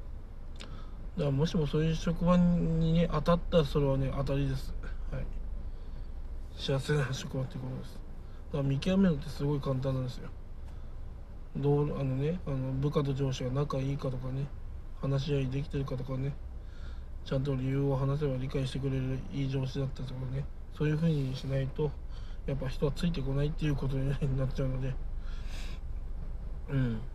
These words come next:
まあ、皆さんもね、同じようなことが、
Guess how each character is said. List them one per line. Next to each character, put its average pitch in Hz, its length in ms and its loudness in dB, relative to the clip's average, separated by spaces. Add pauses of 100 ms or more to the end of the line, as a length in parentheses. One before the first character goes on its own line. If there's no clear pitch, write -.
(240)
ま 131 120 -2
あ、 127 60 -2
皆 135 200 0
さ 160 80 2
ん 139 100 2
も 123 60 -2
ね、 131 180 -4 (320)
同 135 160 0
じ 135 120 2
よ 151 80 6
う 156 40 6
な 151 60 4
こ 139 100 2
と 131 100 0
が、 127 220 -2